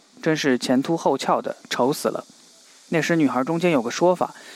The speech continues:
说一个女孩的身材好不好，就是看她贴在墙上时，身体能不能跟墙严丝合缝。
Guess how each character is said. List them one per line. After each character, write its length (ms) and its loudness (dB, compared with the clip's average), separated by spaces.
说 140 0
一 60 4
个 120 0
女 120 -2
孩 160 -2
的 80 -4
身 160 0
材 160 -2
好 180 0
不 100 -2
好， 280 -4
就 140 -2
是 240 -4
看 180 -4
她 180 -2
贴 200 -2
在 100 2
墙 260 -4
上 160 0
时， 280 -4
身 220 0
体 160 0
能 200 4
不 60 0
能 160 2
跟 200 0
墙 380 -2
严 260 2
丝 200 -4
合 200 0
缝。 180 -2